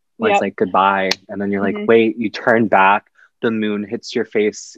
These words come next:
Speaker 1: You're, like, this god, god slash goddess,
Speaker 2: Mm-hmm.
Speaker 1: this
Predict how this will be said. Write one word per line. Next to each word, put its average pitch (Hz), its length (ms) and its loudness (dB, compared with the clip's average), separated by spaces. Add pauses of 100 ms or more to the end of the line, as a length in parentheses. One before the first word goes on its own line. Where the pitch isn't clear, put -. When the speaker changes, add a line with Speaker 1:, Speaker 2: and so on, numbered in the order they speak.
(100)
Speaker 1:
You're, 107 200 0
like, 104 220 0
this 104 220 -4 (260)
god, 107 640 2
god 107 340 2
slash - 460 -8 (140)
goddess, 113 760 -6 (220)
Speaker 2:
Mm-hmm. 208 180 -8
Speaker 1:
this 214 160 -6